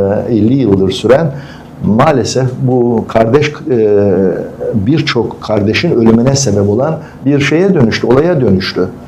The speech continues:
Bu tabii ki ortadan kalksın. Ama şimdi bu ortadan kalkacak diye hara göre karar verip, e, ne olduğunu bilmediğimiz anlaşmaların maddelerine imza atıyoruz demenin de çok hayırlı bir iş olduğunu düşünmüyorum.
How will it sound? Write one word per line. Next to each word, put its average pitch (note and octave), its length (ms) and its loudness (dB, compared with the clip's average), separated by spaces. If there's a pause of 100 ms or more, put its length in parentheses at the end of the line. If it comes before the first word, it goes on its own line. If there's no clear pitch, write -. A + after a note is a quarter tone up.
(280)
Bu F#3 140 0
tabii A3+ 240 0
ki - 140 -2
ortadan G#2 500 0
kalksın. F#2+ 460 -2 (580)
Ama D3 160 2
şimdi C#3 280 0
bu B2+ 120 2
ortadan A#2+ 440 2
kalkacak A#2 640 -2
diye A2+ 120 2
hara G#2+ 300 2
göre A2+ 320 0
karar A#2 400 0
verip, F#2 320 -2 (1200)
e, G#2 60 0 (1400)
ne B2 120 2
olduğunu C3+ 500 4
bilmediğimiz C3+ 800 2
anlaşmaların A#2 840 2
maddelerine A#2 800 2
imza A2 460 2
atıyoruz G#2 480 0
demenin B2+ 320 2
de A#2+ 100 0
çok A#2+ 200 -2
hayırlı A#2+ 400 0
bir A2+ 60 2
iş - 140 -2
olduğunu A2+ 340 2
düşünmüyorum. G2 560 0